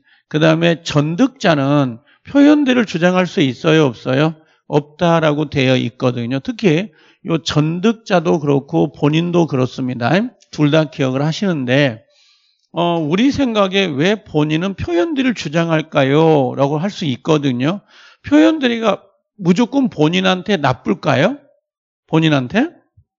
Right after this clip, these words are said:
만약에 갑이라는 사람이 아까 병이라는 사람에게 내가 을에게, 에, 대리권 줘가지고 집을 팔 거거든 이랬단 말이에요. 근데 대리권 안 줬다고?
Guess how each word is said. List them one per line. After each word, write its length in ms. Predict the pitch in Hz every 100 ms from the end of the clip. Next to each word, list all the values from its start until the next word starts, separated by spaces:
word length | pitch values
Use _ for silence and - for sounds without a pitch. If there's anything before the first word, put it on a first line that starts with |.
| _ _ _
만약에 440 | 185 196 220 226
갑이라는 600 | 226 147 143 190 196 208 202
사람이 720 | 185 165 147 135 151 165 127 120 - _ _ _ _ _ _ _ _ - - _
아까 260 | - 147 240
병이라는 640 | - 156 165 196 214 208
사람에게 800 | 196 185 180 156 131 - 214 311 _ _ _ -
내가 340 | 190 247 196
을에게, 480 | 175 208 220 208 -
에, 220 | 160 156
대리권 540 | 151 165 190 190 214 202
줘가지고 580 | 156 147 165 156 185 240
집을 340 | - 160 185
팔 220 | 185 320
거거든 760 | 269 302 214 160 143 180 202 -
이랬단 420 | - 196 - 190
말이에요. 580 | 151 123 120 117 120 131 _ _ _ -
근데 120 | 220
대리권 400 | 185 202 220 196
안 160 | 143
줬다고? 720 | 156 180 - 135 120 175 254